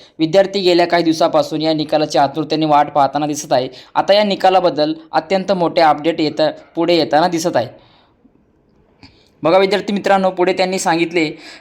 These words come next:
का महाराष्ट्र राज्य माध्यमिक आणि उच्च माध्यमिक शिक्षण मंडळाकडून दहावी आणि बारावीच्या परीक्षा घेण्यात आल्या. राज्यात दहावी परीक्षा ही एक मार्च ते सव्वीस मार्च दोन हजार चोवीस पर्यंत होती, तर बारावीची परीक्षा ही एकवीस फेब्रुवारी ते एकोणावीस मार्च दोन हजार चोवीसमध्ये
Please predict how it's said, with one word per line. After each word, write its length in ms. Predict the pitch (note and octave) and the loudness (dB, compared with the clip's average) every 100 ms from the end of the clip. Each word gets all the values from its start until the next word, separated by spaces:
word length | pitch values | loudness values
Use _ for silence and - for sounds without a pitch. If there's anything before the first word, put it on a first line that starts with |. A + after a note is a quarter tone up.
| - | -2
का 100 | F#3+ | 0
महाराष्ट्र 440 | F#3+ F#3+ A3 - | 2 2 0 0
राज्य 280 | G3+ F3 E3+ | 0 2 0
माध्यमिक 460 | E3 D#3+ F#3 G3 | 0 0 -2 -2
आणि 320 | F#3 D#3+ E3+ G3 - | -2 -2 -6 -12 -12
उच्च 240 | D3+ D#3+ | -10 -4
माध्यमिक 420 | F#3 D#3+ E3+ E3+ D3+ | 0 0 0 -2 -6
शिक्षण 260 | D#3+ F3+ | -8 -6
मंडळाकडून 540 | E3+ D#3 D#3 D#3+ D3+ C#3 | -2 0 0 0 -2 0
दहावी 260 | C#3+ D3 | 2 2
आणि 180 | E3 D#3+ | 0 0
बारावीच्या 420 | D3+ C#3 C#3+ D#3 | 2 2 2 -4
परीक्षा 340 | D3 C#3+ C#3 D3+ C#3+ - | -4 -4 -2 -4 -4 -10
घेण्यात 300 | C#3 C#3 C#3+ - | -4 -2 -2 -2
आल्या. 260 | D#3 C#3+ C#3 - - - | 0 0 -2 -6 -20 -2
राज्यात 320 | D3+ D#3 F#3+ | 0 2 2
दहावी 320 | F3 E3 E3 | 2 2 2
परीक्षा 380 | F3+ E3 D#3 - | 2 0 0 0
ही 220 | D#3 C3 C#3 | 0 0 -4
एक 200 | E3 E3+ | -6 -2
मार्च 320 | D#3+ D3 D3+ | 0 0 -2
ते 80 | D#3 | -4
सव्वीस 360 | D3+ D3+ E3 | -2 -2 -2
मार्च 180 | E3 C#3 | -4 -2
दोन 180 | D3 D3 | 0 0
हजार 120 | D3+ | 0
चोवीस 320 | D3+ D#3 D#3 | -2 -2 -2
पर्यंत 320 | D#3 D3+ D3 D#3 | 0 -2 0 0
होती, 300 | C3+ C3 C3 | 0 -2 -2
तर 100 | D3 | 0
बारावीची 460 | C#3 C#3+ D#3+ E3 E3+ | 2 2 2 0 -2
परीक्षा 360 | D3+ C#3 C#3+ | -2 -2 -2
ही 120 | C#3+ | -2
एकवीस 320 | C#3+ D3 D#3+ D#3 | -2 -2 -4 -2
फेब्रुवारी 340 | C#3+ C#3 C3+ | 0 2 2
ते 360 | C#3 D#3 D#3 D3 | 2 0 -2 -4
एकोणावीस 380 | D3 D3 D3 | -2 -2 -2
मार्च 320 | D3 C3+ D3 - | 0 0 0 -4
दोन 180 | C#3+ | -2
हजार 160 | C#3 C#3+ | 0 0
चोवीसमध्ये 600 | C#3 C#3+ C#3 C#3+ C3 F#3+ | 0 -4 -2 -2 -2 -4